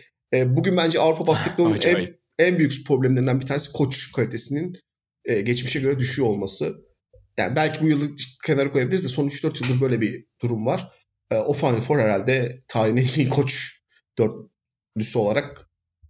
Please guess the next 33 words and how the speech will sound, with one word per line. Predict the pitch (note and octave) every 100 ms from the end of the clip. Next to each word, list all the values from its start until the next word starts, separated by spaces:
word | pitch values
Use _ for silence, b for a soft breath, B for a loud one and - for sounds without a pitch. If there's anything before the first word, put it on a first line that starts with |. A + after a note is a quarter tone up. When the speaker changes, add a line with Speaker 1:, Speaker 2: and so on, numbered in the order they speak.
| _ -
Speaker 1:
söyleyebiliriz. | - A2+ A2 G#2+ G#2 - - _ _ _ -
Speaker 2:
Çok | - D3 -
doğru | C#3 G#2 C3+
ki | E3 D3+ C3+
hala | B2 C#3 B2+ G2+
aslında | F#2 - F#2+ A2+ C3+ - - -
birçok | G#2+ A2 -
takımın | G#2 - A2+ C3 - -
o | - G#2
yirmi | G2 G2+ A2
yıl | G#2+ G2
önceki, | F#2+ F#2 F#2 - G#2+ - _
yirmi | G#2 G2 G2
üç | G#2+ A2
yıl | G2
önceki | G2 G2 -
koçlara | G#2+ - G#2+ G2+ G#2 A2
dönüp | F#2+ G2 B -
medet | F#2+ F#2 G2+
umduğunu | F2+ F2+ G#2
görüyoruz. | G#2 G2+ F#2 E2
İşte | F#2+
bu | E2+
sezon | - F2+ F#2
ortasında | F2 F2+ - F2 F2+
Duško | - G2
Ivanović | F#2 F#2+ F#2 F2
hamlesini | F2+ E2+ E2+ F2 E2+ F2+ - -
Baskonya'nın | A2 - - F2 F2 F#2
böyle | F#2+ F2+
yorumlayabiliriz. | F2+ F2 F2+ F2 F2+ - -
Ya | F2+
da | F2+